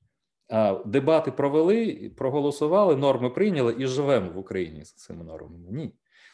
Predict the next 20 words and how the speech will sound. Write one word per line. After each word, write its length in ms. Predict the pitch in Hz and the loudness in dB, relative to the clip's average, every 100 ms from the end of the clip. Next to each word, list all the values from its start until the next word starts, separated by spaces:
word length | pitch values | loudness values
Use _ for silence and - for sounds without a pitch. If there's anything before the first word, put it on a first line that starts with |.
| _ | _
Йдеться 380 | 98 151 180 170 | -4 0 0 0
про 180 | 156 156 | -2 -2
те, 180 | 160 214 | 0 -2
що 160 | - | -2
існує 460 | 147 135 - 180 160 | -8 -8 -6 -2 -2
багато 440 | 143 147 170 139 | 0 -2 -2 -2
рівнів, 600 | 139 170 170 160 151 - _ _ _ _ _ _ | -4 -4 -4 -4 -8 -10 _ _ _ _ _ _
а, 260 | 110 113 113 | -4 0 -2
комунікативних 760 | 147 143 143 156 151 170 147 | -2 -2 0 0 2 2 2
спільнот, 680 | - - 139 139 90 - _ _ _ _ _ _ | -8 -12 -10 -8 -10 -14 _ _ _ _ _ _
експертні 560 | 139 151 - 175 156 156 | -2 -2 0 0 0 -6
спільноти, 640 | - 139 135 120 110 107 113 _ _ _ _ _ _ | -6 -6 -2 -2 -4 -10 -14 _ _ _ _ _ _
політиків, 600 | 143 147 143 - 131 120 | 0 2 2 0 -6 -6
юристів, 840 | 123 143 127 - - 120 113 - - | -4 -2 -2 -4 -8 -8 -8 -10 -8
е, 560 | 110 107 107 104 104 107 - _ _ _ _ _ | -4 -2 -4 -4 -6 -8 -14 _ _ _ _ _
е, 360 | 98 101 104 98 | -10 -6 -4 -4
ф-, 200 | 95 107 | -6 -8
академічних 880 | 95 92 107 127 139 156 - 139 - | -6 -4 -2 0 -2 -4 -6 -10 -12
вчених, 720 | - 131 120 107 101 - | -10 -4 -4 -4 -6 -12
е, 40 | - | -12